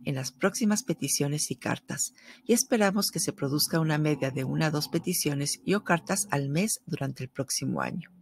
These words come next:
El programa de respuesta solidaria rápida les avisará con al menos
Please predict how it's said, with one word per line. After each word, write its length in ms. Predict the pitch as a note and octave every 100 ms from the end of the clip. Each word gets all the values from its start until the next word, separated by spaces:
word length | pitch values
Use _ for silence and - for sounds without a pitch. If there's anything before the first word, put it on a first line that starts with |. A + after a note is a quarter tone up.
| _ _ - - - -
El 140 | F#3+
programa 420 | - G3+ B3 C#4
de 120 | C#4+ G3+
respuesta 500 | F3 - F3 - F#3+
solidaria 600 | F3 D3 C#3+ D3 D#3+ E3
rápida 540 | D#3 - C#3 C#3 D3 _ - -
les 180 | - -
avisará 600 | E3+ D#3+ - D#3+ G3+ A3+ _ _ _ _ _
con 180 | - D3+
al 140 | D3
menos 600 | D#3 G3+ F#3+ E3 F3+ -